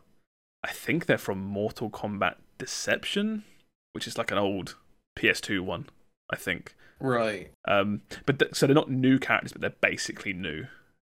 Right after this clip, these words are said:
Speaker 1: <laughs> because not a lot of people played those games. Um, Havoc is, in particular,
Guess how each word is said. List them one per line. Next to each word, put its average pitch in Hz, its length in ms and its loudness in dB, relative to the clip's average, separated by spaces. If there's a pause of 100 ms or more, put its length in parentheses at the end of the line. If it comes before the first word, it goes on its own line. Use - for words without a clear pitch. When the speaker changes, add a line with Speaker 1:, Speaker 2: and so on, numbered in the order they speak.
Speaker 1:
<laughs> - 380 4
because 160 380 4
not 143 180 2
a - 20 6
lot 104 120 2
of - 60 -6
people 110 200 -4
played 107 220 2
those - 180 -2
games. - 380 -4 (800)
Um, 101 260 2
Havoc - 400 6
is, 123 100 0
in 131 160 -2
particular, 95 580 -2